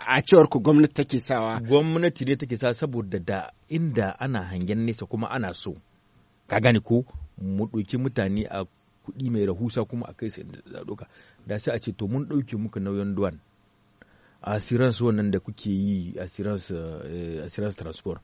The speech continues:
Speaker 1: Mm.
Speaker 2: an ɗauke ku yi personal, ku yi particular.
Speaker 1: Mm.
Speaker 2: Patent wannan, mun yahe muku kamar yadda ake Benin, kamar yadda ake Togo, kamar yadda ake Burkina da waye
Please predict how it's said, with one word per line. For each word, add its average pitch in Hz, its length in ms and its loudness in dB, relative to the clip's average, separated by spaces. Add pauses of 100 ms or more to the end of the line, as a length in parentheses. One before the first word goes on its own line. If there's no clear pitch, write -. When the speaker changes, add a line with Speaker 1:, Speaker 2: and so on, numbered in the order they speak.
(120)
Speaker 1:
Mm. 80 220 -12
Speaker 2:
an 113 160 -2
ɗauke 110 420 0
ku - 120 -6
yi 110 60 0
personal, 90 440 -6
ku - 120 -4
yi - 40 -6
particular. 82 440 -6 (220)
Speaker 1:
Mm. 78 360 -12
Speaker 2:
Patent 123 340 8
wannan, 104 380 8 (360)
mun 110 160 2
yahe 131 460 8
muku 98 220 -2
kamar 123 220 0
yadda 104 220 4
ake 104 280 -2
Benin, 87 360 -2 (440)
kamar 113 300 0
yadda 87 160 -4
ake 101 240 -6
Togo, 90 320 0 (320)
kamar 107 220 2 (100)
yadda 82 100 -4
ake 90 260 -6
Burkina 85 520 -6
da 82 100 0
waye 92 220 0